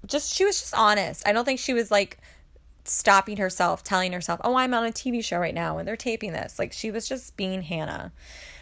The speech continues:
Um, and it was hilarious that she said she just wanted to skip the main course and go to dessert. And Luke P is the dessert. <laughs>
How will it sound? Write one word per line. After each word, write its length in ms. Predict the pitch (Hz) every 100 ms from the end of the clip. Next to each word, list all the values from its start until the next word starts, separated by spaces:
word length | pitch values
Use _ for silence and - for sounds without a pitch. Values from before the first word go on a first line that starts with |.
| - -
Um, 640 | 185 185 180 175 175 170 - - - -
and 560 | 185 185 185 185 190 - - - -
it 80 |
was 140 | 190 -
hilarious 420 | 196 196 202 202
that 100 | -
she 80 | 185
said 240 | 190 170
she 100 | -
just 160 | 180 -
wanted 180 | 175 170
to 60 |
skip 340 | - - 190 -
the 60 |
main 240 | 202 254 269
course 440 | 262 233 247 -
and 200 | - 202
go 160 | 208 180
to 100 | 175
dessert. 540 | 175 214 226 226 - - - - _
And 300 | 196 170 180
Luke 240 | 202 220 -
P 260 | - 226 -
is 280 | - 233 214
the 120 | 240
dessert. 540 | 240 220 226 285 254 - 233 -
<laughs> 300 | 202 - 220